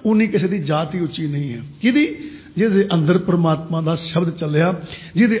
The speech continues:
ਅੰਦਰ ਪ੍ਰਮਾਤਮਾ ਦੇ ਵੱਲ ਧਿਆਨ ਲੱਗਾ, ਉਹਦੇ ਵਰਗਾ ਉੱਚਾ ਸੁੱਚਾ ਹੀ ਕੋਈ ਨਹੀਂ ਹੈ।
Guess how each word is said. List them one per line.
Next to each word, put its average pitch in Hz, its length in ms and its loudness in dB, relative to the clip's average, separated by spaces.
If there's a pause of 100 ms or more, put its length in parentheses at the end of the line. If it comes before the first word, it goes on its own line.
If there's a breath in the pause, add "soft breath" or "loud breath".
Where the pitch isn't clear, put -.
ਅੰਦਰ 202 180 2
ਪ੍ਰਮਾਤਮਾ 180 680 0
ਦੇ 170 520 4
ਵੱਲ 170 200 2
ਧਿਆਨ 165 420 -2
ਲੱਗਾ, 170 440 0 (260 loud breath)
ਉਹਦੇ 196 180 4
ਵਰਗਾ 156 280 0
ਉੱਚਾ 165 340 -4
ਸੁੱਚਾ 156 340 -6
ਹੀ 156 100 -4
ਕੋਈ 131 200 -10
ਨਹੀਂ 123 180 -12
ਹੈ। 98 40 -12